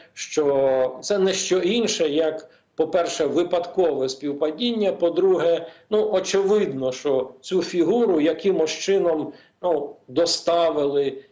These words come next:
а, зіг-, зіграли з ним у цю гру, що він опинився у Флориді і так далі. Бо тут, ну, а, виходячи з аналізу, який на сьогоднішній день є,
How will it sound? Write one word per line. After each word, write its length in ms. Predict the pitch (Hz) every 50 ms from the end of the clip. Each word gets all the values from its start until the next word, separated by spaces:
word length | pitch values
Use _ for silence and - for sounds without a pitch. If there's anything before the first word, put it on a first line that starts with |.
| _ _ _
а, 400 | - 131 135 135 135 131 127 123
зіг-, 400 | 120 117 123 160 175 135 127 127
зіграли 760 | 120 - 190 175 - - 127 143 160 175 175 165 160 156 147
з 120 | 135 - 131
ним 200 | 151 147 143 139
у 80 | 143
цю 220 | 143 - 151 143 127
гру, 240 | 127 156 160 151
що 140 | 143 - 151
він 180 | 143 147 143 143
опинився 800 | 135 139 151 147 143 147 143 135 123 - - 135 131 123 117 - - - - -
у 340 | 139 139 135 131 135 135 -
Флориді 680 | - 143 143 147 143 143 143 143 139 135 127 120 123
і 60 | 127
так 240 | 123 - 135 127 131
далі. 380 | 131 135 127 120 117 - - 131
Бо 160 | 135 135 175
тут, 380 | 170 - 254 233 226 226 - - - - - - - - - -
ну, 280 | 175 196 202 190 202 - -
а, 260 | 151 156 156 156 156
виходячи 600 | 147 156 170 170 - - 202 - 196 - - 208 175
з 120 | 139 -
аналізу, 600 | 165 156 175 190 214 202 190 190 175 165 170 185 175
який 240 | 175 170 - 185
на 100 | 175 180
сьогоднішній 720 | 165 - 180 170 170 175 170 170 170 156 - - 165 165 156
день 260 | 147 170 170 160 156
є, 460 | 151 156 180 185 185 170 151 - -